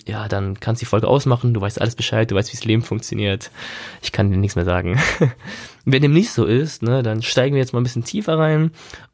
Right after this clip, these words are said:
und versuchen mal, ja, aufzubrechen, warum Leute eigentlich trinken.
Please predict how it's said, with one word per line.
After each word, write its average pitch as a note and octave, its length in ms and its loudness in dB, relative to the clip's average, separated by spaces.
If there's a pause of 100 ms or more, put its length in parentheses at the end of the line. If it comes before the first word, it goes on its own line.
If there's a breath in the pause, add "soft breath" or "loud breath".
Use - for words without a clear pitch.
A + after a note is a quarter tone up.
und G#2 720 2
versuchen A2+ 420 2
mal, G#2 340 2 (380 loud breath)
ja, A2+ 240 -12 (300)
aufzubrechen, A2+ 880 0
warum A2 300 2
Leute G#2+ 320 -4
eigentlich G2 360 -4
trinken. G#2 500 -8